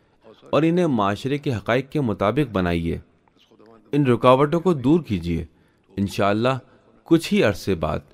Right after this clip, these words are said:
عوام کی روزمرہ کی زندگی میں اس کے اثرات نظر آنے لگیں گے۔ خداوند متعال سے آپ سب کے لیے توفیق کی دعا کرتا ہوں۔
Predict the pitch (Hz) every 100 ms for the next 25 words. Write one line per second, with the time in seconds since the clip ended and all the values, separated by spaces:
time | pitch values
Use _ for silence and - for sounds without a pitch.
0 | _ _ 98 110 127 139 123 104 104 101
1 | 98 101 123 107 90 90 92 107 104 98
2 | 101 - 92 - 90 107 117 101 117 104
3 | 90 85 82 82 80 78 - _ _ _
4 | _ _ _ - 98 95 95 95 95 92
5 | 101 117 120 110 110 - 151 - 120 110
6 | 110 - 95 87 120 117 98 90 85 76
7 | 85 - 90 85